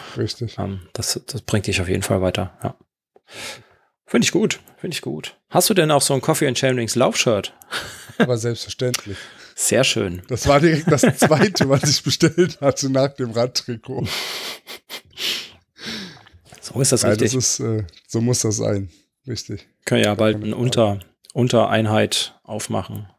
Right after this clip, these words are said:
Speaker 1: Ja, ich bin ja schon immer auch
Speaker 2: Abteilung.
Speaker 1: relativ viel gelaufen. Also eigentlich gehörte das schon, seitdem ich Austauschsport ge-, mache, gehört das irgendwie so dazu.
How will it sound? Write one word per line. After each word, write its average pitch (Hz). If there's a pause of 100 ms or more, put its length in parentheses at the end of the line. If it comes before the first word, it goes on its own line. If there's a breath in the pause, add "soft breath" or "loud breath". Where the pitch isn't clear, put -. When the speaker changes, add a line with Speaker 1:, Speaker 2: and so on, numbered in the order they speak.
(1000 loud breath)
Speaker 1:
Ja, 139
ich 135
bin 185
ja 190
schon -
immer -
auch 127
Speaker 2:
Abteilung. 110
Speaker 1:
relativ 107
viel 117
gelaufen. 110
Also 117
eigentlich 131
gehörte 139
das 127
schon, - (520)
seitdem 123
ich 120
Austauschsport 117
ge-, 113
mache, 117
gehört 110
das 113
irgendwie 113
so 117
dazu. 110